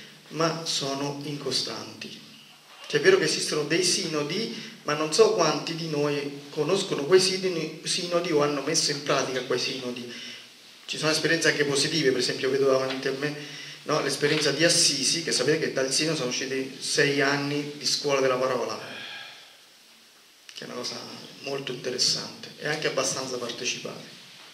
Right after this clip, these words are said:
Però io vengo da Foligno, dove la stessa iniziativa non ha avuto lo stesso, lo stesso successo. Dice: "I miei fratelli sono incostanti come un torrente, come l'alveo dei torrenti che scompaiono".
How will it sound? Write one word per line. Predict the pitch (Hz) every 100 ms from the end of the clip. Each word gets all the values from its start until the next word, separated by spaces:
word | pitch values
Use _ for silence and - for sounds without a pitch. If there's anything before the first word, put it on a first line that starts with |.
| - -
Però | 190 156 185 - - - - - -
io | 143 135
vengo | 139 139
da | 147
Foligno, | 147 180 156 160
dove | 147 143 139 143
la | 143 131
stessa | 170 156 143
iniziativa | 143 - 156 143 135
non | 131
ha | 127
avuto | 127 135 127
lo |
stesso, | 120 - 123 - - 120 120 - - -
lo | -
stesso | - - -
successo. | - - 101 - - - - - - - - - - - - - - -
Dice: | 151 202
"I |
miei | 240
fratelli | 262 254 240 196 196
sono | 233 233
incostanti | 220 214 196 - 226 240 233
come | 220 214
un | 208 208
torrente, | 202 190 175 156 143 - 147
come | 196 196 202
l'alveo | 226 247 202 165 160
dei | 156 180
torrenti | 220 220 233 254 254 254
che | 247
scompaiono". | 247 - 220 220 175 123 120 120 120 123 120 -